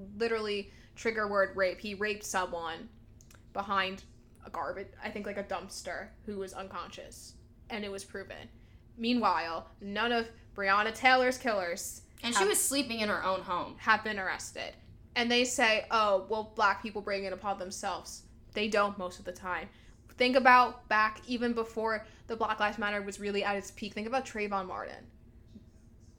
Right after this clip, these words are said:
Speaker 1: You know? It's just, oh my God.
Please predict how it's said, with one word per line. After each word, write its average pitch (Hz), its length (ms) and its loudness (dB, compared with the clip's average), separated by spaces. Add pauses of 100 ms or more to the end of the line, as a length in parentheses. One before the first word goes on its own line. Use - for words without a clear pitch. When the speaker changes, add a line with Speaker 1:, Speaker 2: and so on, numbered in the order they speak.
(280)
Speaker 1:
You 220 120 -6
know? 202 340 -2 (1200)
It's - 280 0
just, - 380 -2 (2000)
oh 190 100 -14
my 82 120 -14
God. 104 240 -8